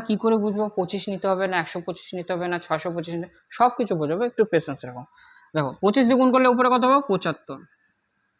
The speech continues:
নিচে কত হবে? স্যার, একশো হবে। দশমিক কত ঘর আগে পাবো? স্যার, দু ঘর আগে, কারণ দুটো শূন্য আছে, এই এক ঘর, এই এক ঘর, দু ঘর আগে। যদি বলি তিনকেই একশো,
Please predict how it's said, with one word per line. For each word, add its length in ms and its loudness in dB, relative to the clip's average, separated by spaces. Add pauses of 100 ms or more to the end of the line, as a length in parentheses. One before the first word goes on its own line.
(380)
নিচে 320 4
কত 160 4
হবে? 200 4
স্যার, 120 2 (160)
একশো 320 -6
হবে। 160 -6 (680)
দশমিক 440 2
কত 100 2 (100)
ঘর 140 4
আগে 160 0
পাবো? 220 -2
স্যার, 200 -2
দু 140 0
ঘর 180 -2
আগে, 160 -8
কারণ 140 -2 (100)
দুটো 240 -2
শূন্য 200 -8 (120)
আছে, 160 -20 (1040)
এই 200 2
এক 140 -2
ঘর, 100 0 (160)
এই 160 2
এক 120 -10
ঘর, 80 -10 (100)
দু 120 -4
ঘর 200 -6
আগে। 120 -18 (1700)
যদি 380 4
বলি 180 6 (180)
তিনকেই 420 6 (2250)
একশো, 300 0